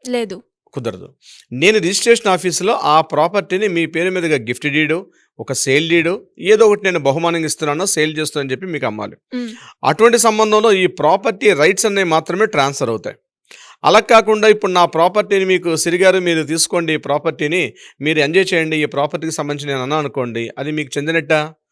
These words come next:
Speaker 2: చెందినట్టు కాదు.
Speaker 1: మ్మ్.
Speaker 2: ఓకే, ఈ పాయింట్ పక్కన పెడదాం. నెంబర్
Speaker 1: ఓకే.
Speaker 2: టూ పాయింట్,
Speaker 1: మ్మ్.
Speaker 2: ఎండోమెంట్ డిపార్ట్‌మెంట్ ఒకటి ఉంటుంది, అంటే దేవాదాయ ధర్మాదాయ శాఖ మన ఆంధ్రప్రదేశ్ రాష్ట్రాల్లో కూడా ఉంది. మన ఆంధ్రప్రదేశ్లో దీన్ని హెచ్ఆర్ and ఈసీ యాక్ట్ అంటారు దీన్ని యాక్చువల్‌గా. హెచ్ఆర్ and ఈసీ యాక్ట్ ప్రకారం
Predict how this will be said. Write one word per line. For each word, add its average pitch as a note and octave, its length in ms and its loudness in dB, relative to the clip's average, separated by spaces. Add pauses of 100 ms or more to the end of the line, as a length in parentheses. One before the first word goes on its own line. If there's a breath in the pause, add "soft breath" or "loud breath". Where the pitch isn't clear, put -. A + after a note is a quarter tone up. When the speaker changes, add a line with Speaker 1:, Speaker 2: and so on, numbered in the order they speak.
(500)
Speaker 2:
చెందినట్టు A2 400 -8
కాదు. G2 460 -14
Speaker 1:
మ్మ్. A#3 220 -12
Speaker 2:
ఓకే, C3 240 -6
ఈ D3+ 120 0
పాయింట్ D#3+ 340 -2
పక్కన C3 200 -8
పెడదాం. G2+ 260 -8 (220)
నెంబర్ B2+ 220 -2
Speaker 1:
ఓకే. A#2 60 -10
Speaker 2:
టూ D3+ 80 -2
పాయింట్, G#2 340 -10
Speaker 1:
మ్మ్. B3 160 -8 (280 loud breath)
Speaker 2:
ఎండోమెంట్ B3 580 4
డిపార్ట్‌మెంట్ F#3+ 640 2
ఒకటి D3+ 160 0
ఉంటుంది, C3 320 -8
అంటే C#3 180 -8
దేవాదాయ D#3+ 680 2
ధర్మాదాయ C3+ 500 0
శాఖ A2 320 -6 (160)
మన A2+ 160 -8
ఆంధ్రప్రదేశ్ C3 420 -6
రాష్ట్రాల్లో B2 380 -6
కూడా B2+ 160 -12
ఉంది. G2 200 -14 (400 loud breath)
మన E3 120 2
ఆంధ్రప్రదేశ్లో A3+ 580 4
దీన్ని E3+ 200 -2
హెచ్ఆర్ D#3+ 440 0
and F#3 140 -2
ఈసీ D#3 380 -2
యాక్ట్ B2 200 -2
అంటారు G#2+ 220 -10
దీన్ని G#2 200 -10
యాక్చువల్‌గా. G#2 340 -10
హెచ్ఆర్ E3 360 -4
and F#3+ 120 -2
ఈసీ E3 320 -2
యాక్ట్ D3 200 -2
ప్రకారం A#2+ 600 -6